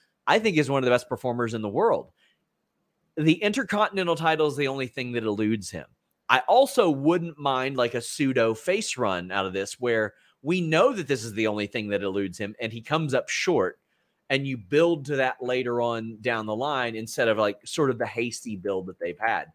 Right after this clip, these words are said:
I mean, that's the only thing he's lacking for a Grand Slam. He has been a, let,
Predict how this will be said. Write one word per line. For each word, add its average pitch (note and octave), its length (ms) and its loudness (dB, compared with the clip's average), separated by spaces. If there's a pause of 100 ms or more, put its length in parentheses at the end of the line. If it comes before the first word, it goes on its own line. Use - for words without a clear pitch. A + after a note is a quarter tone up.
(340)
I C3+ 60 -2
mean, B2+ 220 -4
that's D#3 260 0
the F3+ 280 0
only D#3+ 380 0
thing D#3 300 -2
he's C3+ 260 -2
lacking G#2 600 4 (400)
for A#2+ 420 2
a A2+ 140 4
Grand A2 420 -2
Slam. F2 340 -8
He B2 200 -6
has A#2 220 0
been A#2 320 -2
a, G#2 340 0
let, C#3+ 160 0